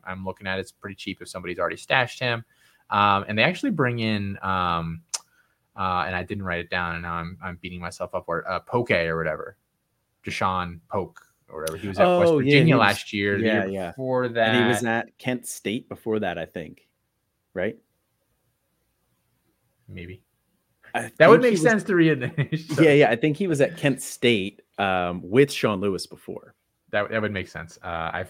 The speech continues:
Speaker 1: I honestly am blanking on that, but he's there now. Like, I think kind of targeting some of those guys cheap if they're out there is, uh, is an interesting, uh, move. Uh,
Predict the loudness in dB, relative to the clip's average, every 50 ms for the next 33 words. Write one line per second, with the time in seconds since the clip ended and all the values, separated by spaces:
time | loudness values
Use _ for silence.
0 | -12 -12 -12 -12 -12 -14 _ _ -18 -16 -16 -16 -16 -16 -16 -16 -16 -14 -12 -12
1 | -12 -12 -16 -18 -18 -16 -16 -16 -18 -12 _ -8 -6 -4 0 0 0 2 4 4
2 | 6 6 6 6 4 4 4 2 0 -2 0 0 0 0 0 -2 -6 -8 -10 _
3 | _ -8 -6 -6 -6 -6 -8 -6 -6 -6 -6 -6 -10 -12 -12 -10 -8 -8 -8 -8
4 | -8 -8 -10 -10 -12 -14 -16 -18 -18 -18 -20 -16 -12 -8 -8 -6 -6 -8 -10 -10
5 | -12 -14 -14 -14 -16 -18 -18 -18 -16 -14 -12 -12 -12 -12 -14 -18 -20 _ _ _
6 | _ _ _ _ _ -10 -10 -10 -12 -14 -14 -14 -12 -10 -10 -6 -4 -2 -4 -4
7 | -4 -8 -12 -12 -12 -12 -16 -18 -20 -18 -16 -16 -16 -14 -16 -16 -18 -12 -8 -4
8 | -4 -2 -2 -4 -6 -10 -14 _ _ _ _ _ _ -16 -14 -14 -12 -14